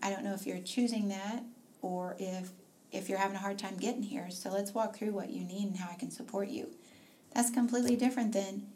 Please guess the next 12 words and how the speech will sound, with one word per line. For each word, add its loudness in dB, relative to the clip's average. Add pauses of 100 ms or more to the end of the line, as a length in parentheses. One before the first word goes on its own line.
"You're 6
late 6
to 2
my 0
class 0
again, 4 (240)
and 6
it's 0
D 4
all 2
for -8
you." -4